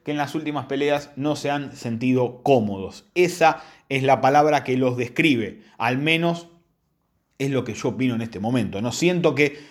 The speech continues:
Woodley está peleando para, bueno, lo que le decía antes, "Este es mi trabajo, esto es lo que hago", y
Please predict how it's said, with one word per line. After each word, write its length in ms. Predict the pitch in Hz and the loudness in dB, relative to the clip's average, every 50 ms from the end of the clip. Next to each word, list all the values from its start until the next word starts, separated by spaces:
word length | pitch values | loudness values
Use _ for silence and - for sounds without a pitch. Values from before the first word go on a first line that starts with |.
| - _ _ - | -20 _ _ -4
Woodley 760 | 156 185 226 233 220 220 226 233 220 220 - - - - _ _ _ _ _ - | -2 0 0 2 2 2 2 2 0 -2 -6 -12 -20 -20 _ _ _ _ _ -8
está 360 | - - - - 247 247 254 | -8 -4 2 2 2 4 6
peleando 600 | 247 208 208 220 240 247 247 254 247 240 233 214 | 6 6 6 4 2 0 0 2 4 4 4 4
para, 500 | 196 185 185 185 185 170 - - - _ - | 2 0 2 0 0 -2 -4 -10 -18 _ 0
bueno, 400 | - 185 190 185 190 190 185 - - - - _ _ _ _ _ _ | 2 2 4 4 2 0 -2 -4 -10 -18 -20 _ _ _ _ _ _
lo 140 | - 139 143 | -6 -4 -2
que 80 | 147 160 | -2 0
le 80 | 170 | 0
decía 260 | 170 170 170 156 123 110 | 0 0 -2 -4 -4 -4
antes, 320 | 104 95 104 101 - - - | -4 -8 -8 -10 -10 -8 -6
"Este 200 | 180 170 180 147 | -6 -4 -4 -6
es 60 | 139 | -6
mi 80 | 143 143 | -4 -2
trabajo, 800 | 175 180 220 233 233 214 226 190 196 202 190 - - - _ _ - | 2 4 6 6 6 4 0 -2 -2 -2 -2 -4 -6 -12 _ _ -8
esto 220 | 180 175 180 151 | -8 -6 -4 -4
es 60 | 123 | -2
lo 100 | 123 123 | -2 -2
que 120 | 123 170 196 | -2 0 2
hago", 380 | 202 196 185 185 185 170 180 - - - - - _ _ _ _ _ _ _ | 4 4 4 2 0 -2 -4 -8 -14 -20 -20 -20 _ _ _ _ _ _ _
y 360 | 170 170 175 175 180 175 | -6 -4 -4 -4 -4 -4